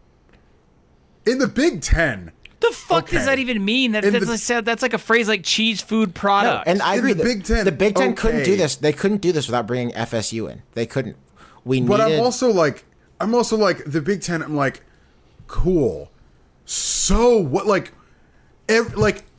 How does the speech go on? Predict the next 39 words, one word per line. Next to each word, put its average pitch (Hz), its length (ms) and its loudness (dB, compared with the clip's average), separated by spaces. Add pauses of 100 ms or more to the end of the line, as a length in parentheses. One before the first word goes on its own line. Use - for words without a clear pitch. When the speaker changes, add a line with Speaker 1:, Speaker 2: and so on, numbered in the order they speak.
(380)
Speaker 1:
everybody 185 960 0 (400)
Speaker 2:
I 160 100 -2
fucking, 175 40 2
Speaker 1:
understands 175 760 0
Speaker 2:
oh, 147 280 -4
God, 143 140 -4
Speaker 1:
that 147 100 0
Speaker 2:
I 135 60 -2
lo- 151 120 2
Speaker 1:
academics 165 500 -2
are 165 60 -2
fine, 135 480 0 (200)
but 156 100 2
at 147 80 -2
the 131 160 -8
end 170 160 0
of 202 40 2
the 196 80 0
day, 151 440 2 (180)
when 139 220 0
those 131 280 -2
young 151 240 0
men 170 220 -2
get 139 220 -4
to 165 160 -2
Ohio 160 260 0
State, 151 380 -2 (180)
they 139 260 0
all 180 260 2
get - 320 -8
to, 170 100 -8 (140)
they 160 220 2
all 202 280 2
take 190 340 -2
the 151 100 0
underwater 185 440 2
basket 165 400 -2
weaving 117 320 -6
degree. 101 360 -10